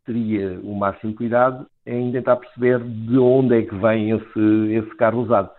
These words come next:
Porque se vier de uma região muito fria, em que,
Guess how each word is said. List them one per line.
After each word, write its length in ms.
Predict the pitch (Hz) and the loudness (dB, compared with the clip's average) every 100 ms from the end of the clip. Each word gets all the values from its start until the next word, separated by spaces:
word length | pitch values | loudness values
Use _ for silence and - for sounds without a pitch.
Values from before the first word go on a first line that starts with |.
| - _ _ | -20 _ _
Porque 720 | 147 143 - 285 117 95 85 - _ _ _ _ _ _ _ _ _ | 0 0 2 0 0 -2 -10 -18 _ _ _ _ _ _ _ _ _
se 80 | 123 | -8
vier 300 | 104 131 127 | 0 2 2
de 60 | 117 | 2
uma 220 | 123 117 | 0 -2
região 580 | 101 101 127 113 90 73 _ _ _ | -6 0 2 2 0 -8 _ _ _
muito 300 | 135 147 143 - | 0 0 0 0
fria, 420 | 120 117 143 208 117 | 2 2 0 -4 -4
em 140 | 110 | -2
que, 400 | 110 107 101 98 | 0 0 0 -4